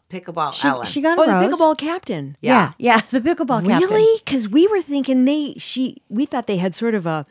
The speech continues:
Speaker 3: fraternal sort of relationship, like, uh, like f-, buddies.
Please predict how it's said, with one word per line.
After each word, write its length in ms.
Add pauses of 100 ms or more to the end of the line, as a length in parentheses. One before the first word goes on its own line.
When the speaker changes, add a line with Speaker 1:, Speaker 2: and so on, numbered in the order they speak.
Speaker 3:
fraternal 720
sort 300
of 160
relationship, 720
like, 180
uh, 140
like 220
f-, 260
buddies. 680